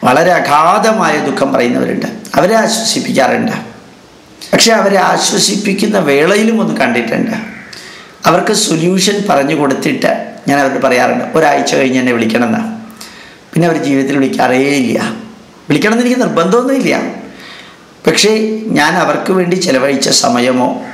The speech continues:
അല്ലെങ്കിൽ ഞാൻ അവർക്ക് കൊടുത്ത ഉപദേശമോ പ്രയോജനപ്പെട്ടോ എന്നറിയാൻ വേണ്ടിയിട്ടാണ് വിളിക്കണമെന്ന് പറയാറുള്ളത്.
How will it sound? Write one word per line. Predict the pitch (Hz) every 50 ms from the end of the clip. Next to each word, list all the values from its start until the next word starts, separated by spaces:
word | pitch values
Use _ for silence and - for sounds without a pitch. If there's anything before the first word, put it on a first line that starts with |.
| - - - - - - - - - - - - - - - - - -
അല്ലെങ്കിൽ | - 151 151 165 160 160 165 156 135 - - - - -
ഞാൻ | 151 147 156 160
അവർക്ക് | 147 139 151 147 151
കൊടുത്ത | - 190 185 165 143 135
ഉപദേശമോ | - 147 139 123 127 123 131 139 131 143 131 127 120 - - - - - - - - - - - - - - - - - - - -
പ്രയോജനപ്പെട്ടോ | - 160 170 175 185 196 196 208 208 208 - - 202 190 196 - 208 202 196 196 220
എന്നറിയാൻ | 226 220 208 175 156 151 147 156 170 185 185 185
വേണ്ടിയിട്ടാണ് | 185 185 180 202 202 196 220 185
വിളിക്കണമെന്ന് | 156 135 - 131 131 131 131
പറയാറുള്ളത്. | 123 127 123 120 120 120 120 117 117 117 110